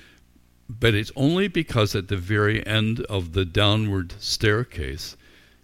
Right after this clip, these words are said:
Jesus took on the thorough nature of a servant. In what way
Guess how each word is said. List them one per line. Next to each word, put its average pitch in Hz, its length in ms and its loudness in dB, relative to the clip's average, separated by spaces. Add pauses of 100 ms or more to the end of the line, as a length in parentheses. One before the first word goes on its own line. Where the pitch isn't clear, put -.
(180)
Jesus 120 580 2 (320)
took - 280 -2
on 95 380 -2 (100)
the 95 140 -4
thorough 117 720 0 (300)
nature 95 640 0 (200)
of 90 160 -6
a 87 60 -8
servant. - 580 -8 (1400)
In 127 220 4
what 214 240 2
way 92 420 2